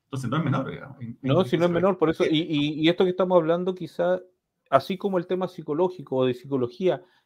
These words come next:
Speaker 2: ya se está involucrando, de hecho hay, hay, eh, hace un, unos días se, se realizó el, el, el congreso más importante de, de sistemas de recomendación que se llama Recommender System, así tiene el nombre tal cual,
Speaker 1: Ujú.
Speaker 2: el rexis.
Speaker 1: Literal,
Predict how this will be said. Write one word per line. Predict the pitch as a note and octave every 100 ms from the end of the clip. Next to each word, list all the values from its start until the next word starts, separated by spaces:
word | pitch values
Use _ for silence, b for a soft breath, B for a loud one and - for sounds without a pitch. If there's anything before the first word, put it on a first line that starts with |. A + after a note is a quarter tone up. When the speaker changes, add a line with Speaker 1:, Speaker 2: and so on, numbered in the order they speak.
| -
Speaker 2:
ya | E3+
se | F3+
está | F3+ E3
involucrando, | G#3 G3+ C#3+ C#3+ B2+
de | B2 D3+
hecho | D3+ D3+
hay, | D#3+ D3
hay, | D3 D3+ D3 _ _ _ _
eh, | C3 C3 B2+
hace | C#3+ - D#3
un, | D#3
unos | - D3 D3+ C#3+
días | D#3 E3 C#3
se, | - C#3 C#3 C#3
se | C3+
realizó | C3 B2+ B2 D#3+ D#3
el, | D3 C#3+ C3+ C3+
el, | C3+ B2 B2+
el | E3 F3+
congreso | B2 C#3 D3+
más | D3+ F3+
importante | F3+ C#3 C3+ B2+ C3
de, | A#2+ B2 B2 B2
de | B2+ B2
sistemas | - C3 C3
de | B2+
recomendación | B2+ B2+ B2 C#3+
que | -
se |
llama | C3+ C3
Recommender | C3 G3+ A3 C3+ B2+
System, | - F3+ - A#2
así | A2+ C#3
tiene | C#3 B2+
el | B2+
nombre | C#3 B2+ A#2+
tal | D3+ D3
cual, | D3 A#2
Speaker 1:
Ujú. | B2 B2+ C3 - _ _
Speaker 2:
el | C3 A#2+
rexis. | C#3+ C#3+ - A#2+ - _ _
Speaker 1:
Literal, | - G3 G3 F3 -